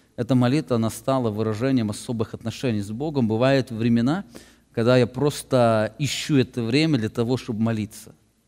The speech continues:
Это уже около, может, шести, семи, восьми месяцев, э, как я стал изу-, изучать эту тему, да, она мне просто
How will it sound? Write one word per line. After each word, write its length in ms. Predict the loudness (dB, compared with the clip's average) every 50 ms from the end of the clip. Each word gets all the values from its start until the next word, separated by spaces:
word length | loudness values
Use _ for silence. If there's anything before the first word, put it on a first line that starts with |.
| _ _ _ _ _ _ _ _ _ _ -10
Это 220 | -8 -4 -4 -2
уже 120 | -2 -2
около, 180 | -2 -2 0 0
может, 240 | 2 0 0 -2 -4
шести, 540 | -8 -10 -10 -10 -10 -12 -10 -4 -2 -2 -2
семи, 380 | -2 -4 -4 0 2 2 2
восьми 340 | 2 0 -2 -2 0 0 0
месяцев, 560 | 2 0 0 -2 -4 -10 -10 -8 -8 -8 -8 -10 -14 _ _ -20 _ _ _ -10
э, 140 | -10 -8
как 180 | -6 -6 -6 -4
я 80 | -6 -6
стал 340 | -4 -4 -2 -2 -2 -2
изу-, 200 | -4 -6 -8 -8 -6
изучать 480 | -8 -8 -8 -8 -10 -10 -10 -10 -10
эту 160 | -10 -14 -16 -12
тему, 340 | -10 -8 -6 -4 -4 -4
да, 120 | -2 -2 -2
она 140 | -2 -4 -4
мне 160 | -4 -6 -6
просто 420 | -6 -6 -6 -6 -4 -6 -6 -6